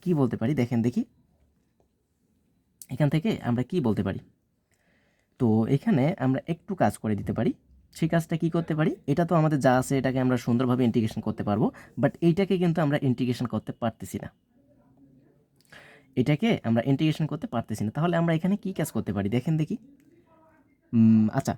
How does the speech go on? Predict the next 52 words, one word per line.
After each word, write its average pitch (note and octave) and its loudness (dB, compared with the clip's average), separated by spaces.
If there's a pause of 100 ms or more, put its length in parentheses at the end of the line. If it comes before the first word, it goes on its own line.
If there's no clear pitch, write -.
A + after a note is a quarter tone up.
(240)
তার D#3+ 0
আগে F#3 2
আমরা C#3 2
এই E3 0
সম্পূর্ণটাকে D#3 0
দুই C3+ 6
দ্বারা C3+ 4
আগে C3 2
গুণ A#2 4
করে A2 -2
দিই, G#2+ 2
যে G#2+ 0 (140)
নিচে A2+ 0
যে A#2+ 0
আমাদের G#2+ 0
দুইটি A2+ 0
আছে G#2 -4
এই A#2+ 0
দুইটি A2 0
আমাদের G2+ 0
ঝামেলা G2+ -2
করতেছে, - -8 (360)
তো - -8 (100)
দুই B2+ 6
দ্বারা A2+ 4
আমরা A2 -4 (160)
গুণ A2 2
করে G2 -2
নাকি, - -12 (500)
তাহলে G#2 -4 (120)
এক্স A#2 -6 (100)
ডিওয়াই A#2 2 (880)
মাইনাস G#2+ 0 (200)
y - 4 (120)
dx A2+ 0 (960)
by G#2+ 0
নিচে G#2+ 0
হচ্ছে - -6 (140)
এক্স A2 -6 (120)
স্কয়ার C#3 -4
প্লাস G#2 0
ওয়াই G2+ -2 (100)
স্কয়ার, - -6 (1200)
ওকে, C3+ -4 (120)
প্লাস A2 2
তাহলে A2+ 0
এখানে A2 2
টু B2 -6
টা A2+ 2 (140)
থাকতেছে G#2+ -6
না, B3 -4 (320)
তাহলে A2 -2